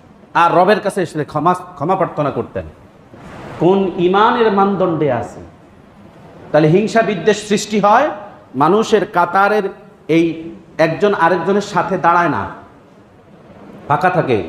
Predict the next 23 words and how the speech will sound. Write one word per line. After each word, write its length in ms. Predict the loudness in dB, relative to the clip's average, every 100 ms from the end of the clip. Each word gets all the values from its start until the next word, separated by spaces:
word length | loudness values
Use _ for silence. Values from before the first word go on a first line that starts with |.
| -8 -4
থাকে 220 | 0 2
কি 100 | 2
না? 140 | 2 -2 -12 -20 -20 -20 -16 -2
দেখেন 240 | 0 2 2
তো 80 |
আমার 160 | 2 2
দুই 120 | 2
হাত, 360 | 2 0 -2 -12 -18 -20 -20 -6 2
এ 100 | 2
এক 200 | 2 0
ব্যক্তি, 400 | -2 -4 -8 -8 -16 -20 -2
এ 80 | 0
এক 180 | 2 0
ব্যক্তি। 360 | -2 -4 -8 -10 -18 -20 -20 -20 -20 -20 -20 -20 -20 -20 -16 -2
ব্যক্তি 260 | 0 0 2
কয়জন? 320 | 4 4 0 -4 -10 -16 -20 -20 -20 -20 -20 -20 -20 -8 -2
যখন 260 | 2 4
নামাজে 360 | 4 4 2 2
দাঁড়ায়, 360 | 2 2 2 -2 -8 -4
যারা 180 | 2 4
আসেননি 580 | 4 2 -2 -2 -2 -2 -6 -10 -2
তারা 180 | 2 2
দেখেননি, 500 | 2 0 0 0